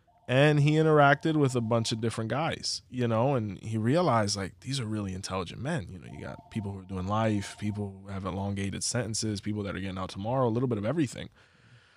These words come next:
And he told them, he said, you know, "I need people in this priesthood. Um, I can get you out, but at that point, I need you to, like, really start learning this." And they're like,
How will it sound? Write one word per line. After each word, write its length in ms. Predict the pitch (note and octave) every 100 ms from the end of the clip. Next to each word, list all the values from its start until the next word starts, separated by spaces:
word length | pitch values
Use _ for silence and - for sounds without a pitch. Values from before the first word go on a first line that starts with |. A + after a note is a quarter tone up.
| _ _ _ -
And 100 | D3+ D#3
he 100 | G3+
told 240 | G3 B3
them, 180 | G3 D#3
he 80 | D3+
said, 280 | - D3+ C#3+
you 100 | D3
know, 120 | C#3+
"I 60 |
need 240 | D3 D#3 D#3
people 240 | E3+ E3
in 60 | D#3
this 120 | C#3
priesthood. 540 | - B2+ - C3 F#2+ - _ -
Um, 540 | C3 C3 B2 A2+ G#2+ -
I 80 | B2
can 140 | D3
get 220 | D3 D#3+
you 60 | B2+
out, 360 | A#2+ F3+ C3 - _ -
but 200 | A#2+ A#2+
at 100 | A2+
that 220 | B2+ A2+
point, 460 | B2+ D#3 D#3 C3 -
I 120 | G#2+
need 320 | A2+ B2 C3
you 280 | A2 B2+ D#3
to, 140 | A#2+ A2+
like, 200 | G#2 G2
really 420 | G2+ G#2 G#2 G#2
start 300 | F#2+ G#2+ G2
learning 340 | G#2 D#3+ C#3+ G#2
this." 220 | F#2+ -
And 140 | E2+
they're 120 | F#2+
like, 220 | G#2 F2+